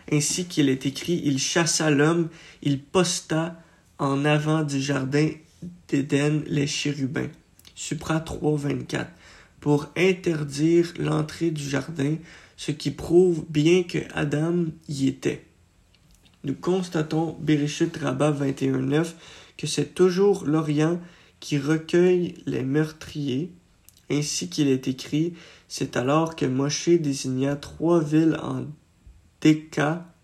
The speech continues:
ou Dessa, du Yarden à l'Orient.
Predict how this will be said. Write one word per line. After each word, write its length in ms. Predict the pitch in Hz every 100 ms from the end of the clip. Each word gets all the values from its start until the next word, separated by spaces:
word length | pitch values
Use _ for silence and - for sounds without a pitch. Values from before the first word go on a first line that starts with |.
| _
ou 100 | - - 160
Dessa, 600 | 156 151 - 143 170 175 - - - _ _ _ _
du 460 | 160 147 147 143 -
Yarden 1000 | - 139 151 143 135 - 139 143 170 170 - - _ _ -
à 80 | -
l'Orient. 500 | 139 139 135 123 123